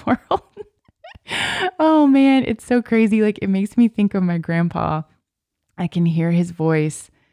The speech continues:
saying, "Don't let perfection get in the way of a good job."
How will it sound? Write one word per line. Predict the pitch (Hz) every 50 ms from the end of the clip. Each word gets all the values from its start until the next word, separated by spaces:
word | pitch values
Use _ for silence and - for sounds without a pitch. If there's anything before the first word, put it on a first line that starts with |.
| _ _ _ _ _ _ _ _ _ _ _ _ _ _ _
saying, | _ - - 180 165 160 156 156 151 151 151 - _ _ _
"Don't | - 147 147 156 180 - -
let | 185 180 - -
perfection | - 190 185 - 190 - - - - - 165 160 156 156 156 156 151 - - -
get | - 170 156
in | 160 170
the | 175 165
way | 165 170 170 170
of | 165 160
a | 160
good | - 165 165 165
job." | - - 160 160 165 151 - - - -